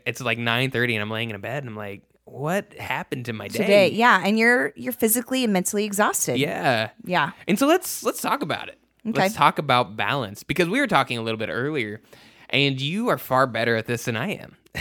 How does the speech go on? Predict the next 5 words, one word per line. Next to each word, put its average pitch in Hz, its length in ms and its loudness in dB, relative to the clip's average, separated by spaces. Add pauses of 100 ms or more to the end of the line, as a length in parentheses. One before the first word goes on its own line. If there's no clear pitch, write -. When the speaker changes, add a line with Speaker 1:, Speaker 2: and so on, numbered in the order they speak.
(340)
Speaker 1:
<laughs> 202 280 4
My, 143 400 -2 (340)
my 135 180 4
natural 131 540 0
default, 113 540 -2